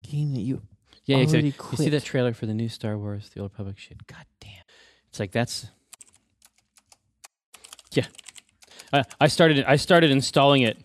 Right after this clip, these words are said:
Speaker 2: immediately. <laughs>
Speaker 1: Immediately.
Speaker 2: Which is true. It's, it's installing now.
Speaker 1: That's crazy. You know that to get that Star Wars stuff, you're just gonna have to play a game that you already quit twice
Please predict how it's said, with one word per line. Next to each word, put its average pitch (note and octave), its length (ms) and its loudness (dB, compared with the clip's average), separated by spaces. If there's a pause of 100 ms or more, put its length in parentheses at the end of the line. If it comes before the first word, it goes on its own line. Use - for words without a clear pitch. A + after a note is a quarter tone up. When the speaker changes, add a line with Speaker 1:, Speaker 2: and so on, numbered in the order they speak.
(520)
Speaker 2:
immediately. C#3 680 6
<laughs> A#2 80 -4
Speaker 1:
Immediately. A2+ 680 -6 (920)
Speaker 2:
Which C#3 180 0
is C3 100 -4
true. F3 280 4 (580)
It's, - 140 -10
it's - 360 -6
installing E3 600 0
now. F3+ 260 -2 (1400)
Speaker 1:
That's - 180 -10
crazy. - 840 -10
You C#3 80 -6
know D#3+ 100 2
that D#3+ 100 -6
to C3 100 -2
get C3+ 260 -4
that D3+ 160 0
Star C#3 280 -2
Wars D3 180 -4
stuff, D#3 240 -8 (300)
you're B2 120 -10
just - 240 -16
gonna D3 140 -8
have C#3 160 -6
to - 100 -16
play C3 320 -4
a C3 40 -2
game B2 500 -8
that - 160 -8
you B2+ 160 -6
already C3 300 -2
quit - 340 -6 (340)
twice - 460 -10